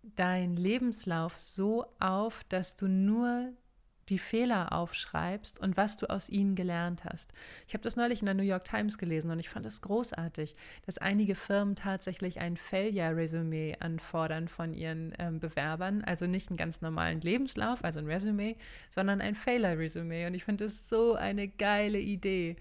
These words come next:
wenn wir uns einfach mal bewusst machen, was diese großen Fehler, die wir in unserem Leben gemacht haben, uns gelehrt haben und wer wir dadurch geworden sind. Und das nimmt so viel Druck raus, immer perfekt abliefern zu müssen. Und wenn ich eines Tages Leute einstelle, was ja durchaus auch meine Vision ist, dass ich mit Linspiration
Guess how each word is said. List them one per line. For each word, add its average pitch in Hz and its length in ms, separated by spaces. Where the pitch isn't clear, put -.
wenn 202 160
wir 202 80
uns 190 120
einfach 214 200
mal 208 100
bewusst 196 420
machen, 190 380
was 220 220
diese 190 260
großen 214 440
Fehler, 208 420
die 175 160
wir 175 160
in 190 140
unserem 175 320
Leben 175 280
gemacht 165 400
haben, 170 280
uns 208 260
gelehrt 254 420
haben 160 460
und 185 200
wer 196 240
wir 196 100
dadurch 190 380
geworden 190 500
sind. 156 320
Und 180 180
das 196 160
nimmt 214 180
so 233 100
viel 233 200
Druck 214 320
raus, 185 260
immer 202 280
perfekt 214 560
abliefern 190 600
zu - 140
müssen. 160 420
Und 190 160
wenn 202 100
ich 240 160
eines 226 240
Tages 214 300
Leute 214 260
einstelle, 156 500
was 165 120
ja 165 80
durchaus 202 460
auch - 140
meine 175 320
Vision 165 380
ist, 160 140
dass 165 120
ich - 140
mit 165 140
Linspiration 170 640